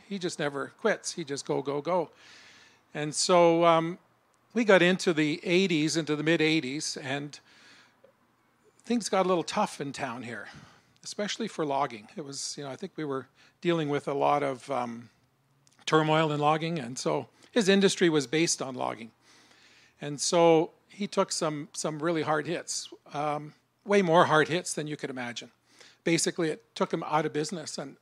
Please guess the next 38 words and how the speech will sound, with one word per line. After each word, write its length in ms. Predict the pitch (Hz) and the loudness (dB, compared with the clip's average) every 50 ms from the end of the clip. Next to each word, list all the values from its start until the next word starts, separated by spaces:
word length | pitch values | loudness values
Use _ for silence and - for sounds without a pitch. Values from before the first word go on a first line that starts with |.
| _ - | _ -14
and 160 | 180 165 160 | -12 -10 -6
God 220 | 180 175 165 170 | -4 -4 -4 -4
spoke 300 | - - - 165 175 - - | -4 -4 -2 -2 -2 -4 -6
to 60 | 160 | -10
me 120 | 147 135 | -8 -8
and 120 | 135 131 - | -10 -10 -8
said, 200 | - 151 147 143 - _ _ _ _ _ _ _ _ - _ _ _ | -6 -6 -6 -6 -8 _ _ _ _ _ _ _ _ -20 _ _ _
"Brian, 280 | - 175 170 180 180 175 | 0 0 2 2 2 0
you 100 | 165 160 | -2 -4
see, 380 | - - - 208 208 202 202 185 | -4 -4 -2 -2 0 0 0 0
he 200 | 180 180 180 170 | 0 0 0 0
worked 320 | 156 180 185 185 - - | 2 2 0 0 -2 -4
hard, 420 | - 170 175 165 151 135 131 - - _ _ _ _ _ - | -2 0 2 2 2 0 -2 -6 -12 _ _ _ _ _ -10
and 120 | 156 151 170 | -8 -6 -4
he 60 | 170 | -2
did 160 | 151 156 156 | -2 -2 -2
work 220 | 151 147 139 135 | -2 -4 -6 -6
hard. 300 | - - 123 127 131 127 _ _ _ _ _ - - - _ - | -6 -6 -6 -6 -6 -10 _ _ _ _ _ -20 -20 -20 _ -6
It 100 | - 160 | 0 2
isn't 240 | 185 180 - 190 170 | 2 2 2 2 2
about 240 | 151 160 156 160 165 | 4 4 4 4 4
working 300 | 160 156 - - 147 135 | 0 0 0 -2 -12 -8
hard, 300 | 135 139 139 143 147 139 | -6 -4 -2 -2 -4 -4
it's 160 | 143 - - | -6 -10 -8
about 280 | 143 151 143 143 415 466 - 523 440 | -4 -4 -4 -4 -6 -10 -14 -14 -12
working 440 | 320 180 143 156 156 151 - 143 127 | -10 -4 -2 -2 -2 -2 -4 -10 -12
efficiently 720 | 113 - - 156 143 - 175 160 147 147 151 151 156 175 - - | -10 -6 -4 -4 -4 -4 -6 -8 -8 -8 -6 -6 -6 -8 -10 -14
and 180 | - 139 131 123 | -16 -14 -12 -6
working 500 | 127 151 156 156 - 151 135 135 160 220 _ - | -4 -4 -4 -4 -4 -10 -10 -10 -12 -14 _ -10
with 180 | 135 131 - | -10 -10 -8
God's 400 | - 156 147 139 139 139 135 - | -6 -4 -2 -2 -2 -2 -6 -10
covering." 520 | - - - 143 131 135 143 120 110 113 117 _ _ _ _ - - - _ _ _ _ _ _ _ _ _ _ _ - - | -8 -2 -2 -2 0 0 -4 -6 -6 -10 -14 _ _ _ _ -20 -20 -20 _ _ _ _ _ _ _ _ _ _ _ -12 -8
And 180 | 170 127 120 | -8 -8 -6
so 280 | - - 165 151 151 147 | -4 -2 0 2 2 2
he 180 | 135 151 156 156 | 2 0 0 0
really 360 | 143 165 175 170 160 151 135 | 2 2 2 2 0 0 -2
just, 380 | 120 147 151 147 - - - | -2 -4 -4 -4 -6 -10 -8
um, 280 | 143 131 123 120 123 117 | -6 -4 -4 -6 -8 -10